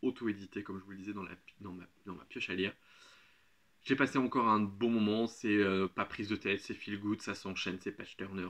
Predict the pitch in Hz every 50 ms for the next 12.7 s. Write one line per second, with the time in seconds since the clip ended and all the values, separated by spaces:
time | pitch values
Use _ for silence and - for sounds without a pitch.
0 | - - - 104 101 101 101 98 104 101 101 - - - 101 92 92 95 92 95
1 | 98 98 98 104 98 98 98 98 98 95 95 95 92 - - 110 101 - - 101
2 | 98 98 98 95 92 - - - - - - - - - - 95 90 - - 107
3 | 92 92 92 95 95 95 92 - - 92 - - 92 - - 92 98 101 - -
4 | - - _ _ _ _ _ _ _ - 107 98 95 107 104 104 104 101 104 104
5 | - - - 104 - 110 - - 113 101 104 101 98 95 95 - - 101 101 95
6 | 98 98 101 98 - - - 101 98 98 92 - 101 98 - - _ - - -
7 | _ _ _ - 87 90 90 90 - - 113 117 113 107 101 95 95 98 104 104
8 | - - - 127 - - - - 101 101 98 95 - - 113 107 110 104 - 110
9 | 107 104 101 104 98 90 92 92 92 95 104 104 101 - - 120 104 101 110 104
10 | - - 113 110 104 98 98 101 107 - - - 101 107 - - - 107 110 107
11 | - _ - - - - - - _ _ _ - _ _ - - 101 - 113 107
12 | 113 117 113 104 107 107 104 104 113 120 127 127 123